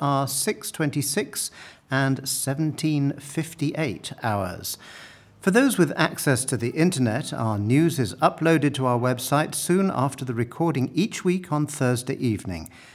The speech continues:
This can be found by visiting D T N Hemel dot org dot U K. If you wish to listen on Alexa, say,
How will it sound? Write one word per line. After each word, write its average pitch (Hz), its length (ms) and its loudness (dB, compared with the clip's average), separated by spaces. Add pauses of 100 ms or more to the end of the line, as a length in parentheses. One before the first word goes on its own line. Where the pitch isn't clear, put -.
(260)
This 98 160 -6
can 101 180 -2
be 98 80 -4
found 120 400 2
by 110 180 0
visiting 123 720 -2
D 160 200 0
T 180 340 -4
N 147 400 0
Hemel 143 540 0
dot 117 380 -6
org 117 420 -2
dot - 360 -6
U 110 140 -2
K. 85 440 -8 (920)
If 190 180 4
you 294 80 10
wish - 420 2
to 147 280 4
listen 131 400 4
on 120 280 0
Alexa, 120 920 -2
say, 143 520 0